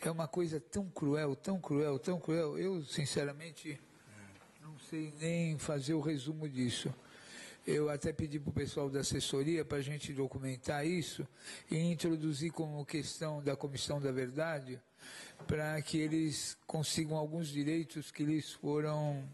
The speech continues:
suprimidos. Mas o senhor, quando acabou o seu relato lido,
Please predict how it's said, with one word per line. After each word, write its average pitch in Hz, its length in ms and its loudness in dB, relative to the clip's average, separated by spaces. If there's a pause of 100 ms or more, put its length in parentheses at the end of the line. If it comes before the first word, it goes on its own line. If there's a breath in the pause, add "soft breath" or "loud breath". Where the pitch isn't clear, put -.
(1120 loud breath)
suprimidos. 147 920 -2 (600 loud breath)
Mas 190 520 2
o 185 100 2
senhor, 196 360 0
quando 214 260 0
acabou 135 680 2
o 139 80 -4
seu 127 600 2
relato 127 500 2
lido, 131 460 0